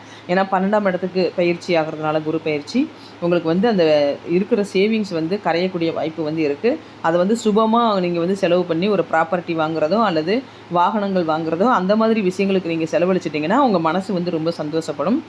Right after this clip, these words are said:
அதே மாதிரி எதுக்காவது நீங்க தூர பயணம் போறீங்க, ஆத்-, ஆன்மீக ரீதியா நீங்க பயணம் போறீங்க அப்படின்னா, நீங்க வந்து உங்களோட பொருள்களை வந்து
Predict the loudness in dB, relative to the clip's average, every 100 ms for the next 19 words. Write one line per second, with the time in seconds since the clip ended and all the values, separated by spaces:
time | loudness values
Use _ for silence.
0 | -16 -12 0 2 4 4 4 2 4 2
1 | 2 2 2 2 2 0 0 0 0 0
2 | 0 4 2 2 0 0 2 2 2 2
3 | 2 2 2 2 0 0 -2 -2 0 0
4 | 0 0 -2 -2 -2 0 -2 -6 -18 -2
5 | 2 4 4 4 2 4 4 4 4 2
6 | 0 0 0 2 2 2 2 0 -2